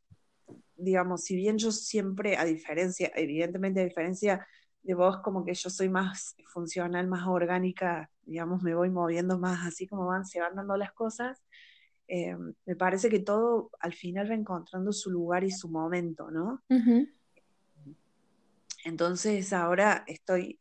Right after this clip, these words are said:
Speaker 1: en un momento donde... Eh, quizás por todo lo que nos pasó, que nos enseñó que no hay nada, <laughs> que no hay nada que sea tan importante, ni hay nada que sea tan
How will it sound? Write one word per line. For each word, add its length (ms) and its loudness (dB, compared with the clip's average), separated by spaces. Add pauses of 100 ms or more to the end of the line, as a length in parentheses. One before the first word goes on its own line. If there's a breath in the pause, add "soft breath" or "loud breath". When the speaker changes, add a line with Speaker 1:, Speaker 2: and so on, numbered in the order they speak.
Speaker 1:
en 160 -10
un 80 -2
momento 340 0
donde... 380 2 (340 loud breath)
Eh, 520 0
quizás 380 2
por 240 0
todo 200 4
lo 140 4
que 100 -2
nos 180 -2
pasó, 760 2
que 120 0
nos 140 0
enseñó 760 2
que 140 -2
no 100 0
hay 140 2
nada, 400 2
<laughs> 380 4 (440 loud breath)
que 120 2
no 100 0
hay 140 2
nada 480 8
que 120 6
sea 200 6
tan 200 8
importante, 960 6
ni 180 4
hay 160 4
nada 460 4
que 120 -2
sea 300 -2
tan 400 -2